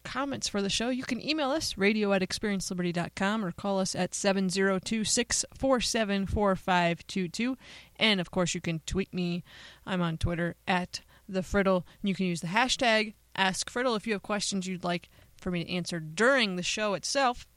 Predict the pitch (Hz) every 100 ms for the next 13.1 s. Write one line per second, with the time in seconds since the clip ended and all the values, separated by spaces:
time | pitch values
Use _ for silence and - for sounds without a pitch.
0 | _ _ _ - - - - 226 202 -
1 | 214 - 196 - 214 202 190 - 202 190
2 | 208 302 _ - _ - 202 196 202 196
3 | - 208 208 208 202 214 - 202 208 -
4 | 233 226 247 - 233 240 262 214 208 185
5 | 196 180 190 208 - 180 214 208 220 214
6 | 214 196 180 196 208 202 208 196 - 240
7 | 214 196 - 190 190 196 - 196 208 196
8 | 190 208 - - 202 196 196 185 170 -
9 | 254 269 214 190 - 190 233 330 - -
10 | - - 214 214 196 185 226 247 226 247
11 | 247 214 226 190 208 233 226 208 202 196
12 | - 202 190 190 - 185 175 185 202 294